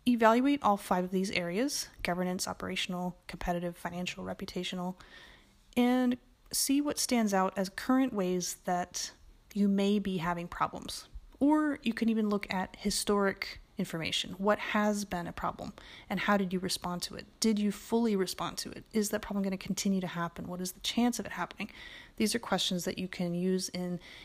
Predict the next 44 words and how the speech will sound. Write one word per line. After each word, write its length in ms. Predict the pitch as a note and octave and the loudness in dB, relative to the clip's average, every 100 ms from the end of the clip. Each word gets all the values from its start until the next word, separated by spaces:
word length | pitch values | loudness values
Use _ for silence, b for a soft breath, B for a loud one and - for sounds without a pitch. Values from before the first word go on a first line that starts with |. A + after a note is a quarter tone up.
| B | B
your 140 | F#3 | -2
risk 260 | F3+ E3+ - | 0 -2 -2
assessment. 400 | - F#3+ - - - b b - | -2 -2 -6 -10 -16 b b -4
The 80 | A3+ | -4
third 340 | - C4 C#4 | 4 4 4
step 320 | - D#4+ D#4+ - | 4 4 2 0
is 180 | A#3 - | 0 2
to 220 | - - - | 0 -2 0
assess 600 | G#3+ - - G3+ G3+ - - - | 2 4 4 2 2 -4 -6 -8
the 80 | F3+ | -4
risk. 420 | - - - - - _ | -2 -2 -4 -8 -20 _
So 160 | - | 0
first 320 | G#3+ C4 C4 - | 2 2 2 2
you've 120 | C#4+ | 2
established 500 | C4+ G#3 G3 F#3 - | 2 2 2 0 -4
the 60 | |
context 520 | - - G3 G#3 G3+ G3 | -6 -4 -2 -2 -2 -2
of 60 | |
what 100 | F3+ | -2
you 80 | F3+ | -4
have 160 | E3+ F#3+ | -2 0
in 100 | A#3 | -2
place. 460 | - D#3+ F3 - B B B B _ | -2 -4 -4 -4 B B B B _
Next, 260 | G#3 A3+ - | 2 2 2
you've 100 | A3+ | 2
identified 640 | F3+ F#3+ G#3 C4 F#3+ E3+ | 2 2 2 2 0 -2
risks 340 | F3 F3+ - - | -4 -4 -2 -2
that 180 | F#3 F3+ | -2 -4
are 20 | |
happening 480 | - E3+ - G3+ A3 | -2 -2 0 0 2
or 80 | F#3 | 0
that 80 | |
have 220 | F3 F3 F3 | 0 -2 -2
happened. 400 | E3 - G3+ - B B B | -6 -4 -6 -6 B B B
Third, 240 | - C#4 | 4 4
you're 80 | C#4+ | 6
gonna 160 | C#4 B3 | 2 2
assess 540 | F#3+ - - G#3 G3+ | 0 0 2 2 2
that 220 | - - - | -2 -2 -2
risk. 280 | - - - - | -4 -6 -10 -10
So 160 | - A3+ | -4 2
that's 280 | B3+ - - b | 2 2 -4 b
simply 480 | - D4 D4+ C#4 - - | 2 4 4 0 0 -8
calculating 880 | - A3 B3 - G3+ E3+ F3 F#3 | 2 4 6 4 4 4 2 -2